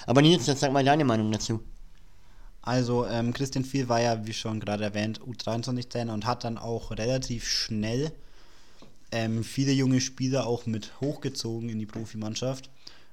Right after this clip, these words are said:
Speaker 2: Unter anderem jetzt Brown, Usun, aber auch noch andere, die eben seitdem immer mal wieder eine Chance bekommen haben. Klar, die wenigsten haben sich da jetzt wirklich festgesetzt, aber ich würd sagen, dass vor allem Brown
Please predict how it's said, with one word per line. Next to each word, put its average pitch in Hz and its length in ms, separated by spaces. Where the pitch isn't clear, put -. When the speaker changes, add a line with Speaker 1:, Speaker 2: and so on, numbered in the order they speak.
Speaker 2:
Unter 113 260
anderem 117 300
jetzt 110 320
Brown, 123 580
Usun, 123 580
aber 120 180
auch 120 100
noch 120 120
andere, 123 400
die 117 320
eben 117 220
seitdem 120 440
immer 139 220
mal 139 160
wieder 131 160
eine 123 100
Chance 135 340
bekommen 151 360
haben. 160 240
Klar, 123 240
die 120 140
wenigsten 127 440
haben 120 140
sich 117 140
da 117 140
jetzt 107 120
wirklich 120 240
festgesetzt, 131 640
aber 113 160
ich 110 140
würd 110 120
sagen, 113 320
dass 110 260
vor - 260
allem 110 180
Brown 120 500